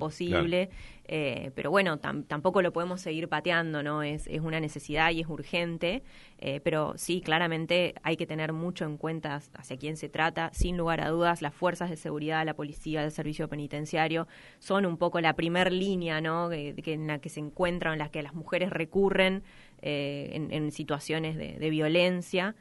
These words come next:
Speaker 1: Entonces,
Speaker 2: Y los
Speaker 1: neces-
Speaker 2: jueces y los fiscales, digamos, ¿no?
Speaker 1: Los jueces y los fiscales también. Y bueno, pero, eh, ¿sabes qué? Es muy importante destacar que ellos se han sumado, el Poder Judicial se ha sumado a capacitar también. Eh, digo, forman parte del equipo de capacitación
Speaker 2: Claro.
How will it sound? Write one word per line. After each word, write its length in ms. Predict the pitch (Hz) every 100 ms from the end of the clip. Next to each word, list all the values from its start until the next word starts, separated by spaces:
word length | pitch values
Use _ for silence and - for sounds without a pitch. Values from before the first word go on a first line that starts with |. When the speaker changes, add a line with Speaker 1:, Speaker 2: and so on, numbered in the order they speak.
| - - _
Speaker 1:
Entonces, 520 | 156 156 160 175 165
Speaker 2:
Y 60 | 104
los 160 | 104 -
Speaker 1:
neces- 40 |
Speaker 2:
jueces 340 | 127 123 123
y 60 | 104
los 120 | 101
fiscales, 420 | 165 - 113 87
digamos, 400 | 82 82 78 76
¿no? 200 | 80 98 113
Speaker 1:
Los 180 | 160 160
jueces 320 | 180 170 175
y 60 | 160
los 120 | 156
fiscales 400 | 156 165 170 175
también. 440 | 160 160 196 233 -
Y 100 | 180
bueno, 180 | 226 214
pero, 140 | 190 -
eh, 80 |
¿sabes 200 | 185 220 -
qué? 80 |
Es 60 | 262
muy 180 | 240 277
importante 480 | 277 220 202 208 190
destacar 480 | 185 170 165 180 202 - - -
que 520 | 180 175 170 165 160
ellos 240 | 202 226 226
se 100 | 233
han 140 | 247
sumado, 460 | - 180 165 151 151
el 80 | 151
Poder 220 | 175 233
Judicial 400 | 233 202 208 214
se 100 | 214
ha 60 | 220
sumado 560 | 214 196 202 185 190 -
a 120 | 170
capacitar 720 | 160 143 147 156 - 190 180
también. 480 | 185 143 139 143 147 - - - -
Eh, 380 | 151 151 139 135
digo, 240 | 180 160 -
forman 380 | 185 214 196 175
parte 300 | 180 202 226
del 280 | 180 180
equipo 320 | 165 196 196 208
de 60 |
capacitación 880 | 175 170 170 170 156 - 202 202 233
Speaker 2:
Claro. 200 | - -